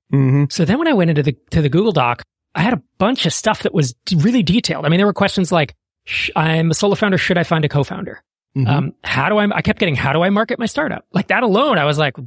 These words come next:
Speaker 2: "That's a chapter, right?" Or a huge section. Like, how do you
Speaker 1: Totally.
Speaker 2: decide, right? I need a framework for that. So that's where it started. And in fact, I had about seventy-five, eighty percent of those topics that are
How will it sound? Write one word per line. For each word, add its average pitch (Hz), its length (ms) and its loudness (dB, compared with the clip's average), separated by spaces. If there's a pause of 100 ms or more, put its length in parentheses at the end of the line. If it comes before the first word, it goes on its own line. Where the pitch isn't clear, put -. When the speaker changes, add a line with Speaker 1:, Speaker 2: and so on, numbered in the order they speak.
Speaker 2:
"That's 156 260 -2
a 160 60 0
chapter, 151 440 -2
right?" 180 280 2
Or 143 160 2
a 123 160 -2
huge 151 260 0
section. 139 380 -2
Like, 185 160 0
how 147 180 0
do 185 220 0
you 262 120 0
Speaker 1:
Totally. 135 180 2
Speaker 2:
decide, - 420 -6
right? 160 160 0
I 143 60 0
need 147 140 2
a 185 40 0
framework 220 440 0
for - 120 -14
that. - 100 -14 (760)
So 185 140 0
that's 214 360 0
where 190 100 2
it - 60 -6
started. 127 400 -4 (260)
And 175 140 0
in 165 60 -2
fact, - 340 -4 (400)
I 202 580 2 (240)
had 156 300 0
about 135 600 0
seventy-five, 185 480 0
eighty 156 200 2
percent 147 400 0
of 123 180 -2
those 139 300 0
topics 135 420 -2
that 131 140 -2
are 120 400 -6